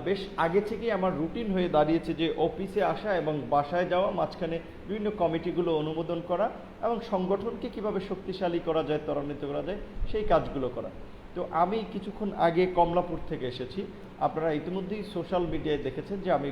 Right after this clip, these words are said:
কমলাপুর গিয়েছিলাম। তো সেটি নিয়ে, আহ, কিছু ভুল ইনফরমেশন, আহ, গ-, আহ, দু একটা অনলাইন পোর্টাল কিংবা, আহ,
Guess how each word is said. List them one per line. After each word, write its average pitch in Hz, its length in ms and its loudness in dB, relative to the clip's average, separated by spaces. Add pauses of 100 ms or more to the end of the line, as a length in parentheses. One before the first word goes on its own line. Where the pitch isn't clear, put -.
কমলাপুর 131 400 -2 (100)
গিয়েছিলাম। 120 360 -6 (1160)
তো 151 140 -2 (220)
সেটি 190 260 -2
নিয়ে, 208 340 0 (360)
আহ, 156 160 2 (100)
কিছু 185 520 2 (100)
ভুল 214 400 2
ইনফরমেশন, 165 800 0 (380)
আহ, 127 160 -4
গ-, 131 60 0
আহ, 131 360 2 (140)
দু 131 60 -2
একটা 151 600 4 (360)
অনলাইন 175 340 2 (100)
পোর্টাল 160 480 4 (100)
কিংবা, 143 440 2
আহ, 127 240 0